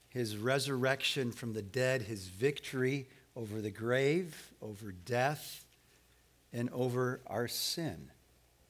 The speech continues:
We have the tendency to take the emotions that we have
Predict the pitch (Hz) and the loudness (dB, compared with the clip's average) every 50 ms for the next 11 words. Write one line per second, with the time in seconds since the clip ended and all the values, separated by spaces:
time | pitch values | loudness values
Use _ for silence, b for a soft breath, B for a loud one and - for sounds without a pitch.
0 | _ _ _ _ - - - - - - - - - - - - - - - B | _ _ _ _ -20 -20 -20 -20 -20 -20 -20 -20 -20 -20 -20 -20 -20 -20 -20 B
1 | B B B B B 139 151 175 185 175 202 233 220 208 185 202 - - - 170 | B B B B B 2 6 6 6 8 6 6 6 6 4 0 -8 -12 -12 -10
2 | 143 127 120 117 127 151 147 143 139 139 139 - - _ - _ _ _ - _ | -10 -10 -8 -2 2 2 4 4 2 0 -4 -8 -16 _ -20 _ _ _ -20 _
3 | _ _ _ _ _ _ - _ _ _ _ _ - - _ - _ - - - | _ _ _ _ _ _ -20 _ _ _ _ _ -20 -20 _ -20 _ -4 -4 2
4 | - 208 240 226 196 143 127 - - - - 120 117 117 147 180 165 B B B | 4 6 6 6 6 6 4 2 2 2 2 2 2 2 2 0 -2 B B B
5 | B B - 143 127 127 156 175 175 160 - 160 160 147 139 135 135 143 156 185 | B B -8 -8 -4 2 2 2 2 4 2 4 4 4 6 4 4 6 6 6
6 | 185 - - 208 202 190 180 156 143 147 160 - 180 147 147 160 165 170 147 120 | 6 4 4 4 4 4 4 2 2 0 0 0 0 2 2 4 4 2 2 0
7 | 131 135 117 107 104 107 131 175 180 | 0 0 2 2 2 2 0 -2 -4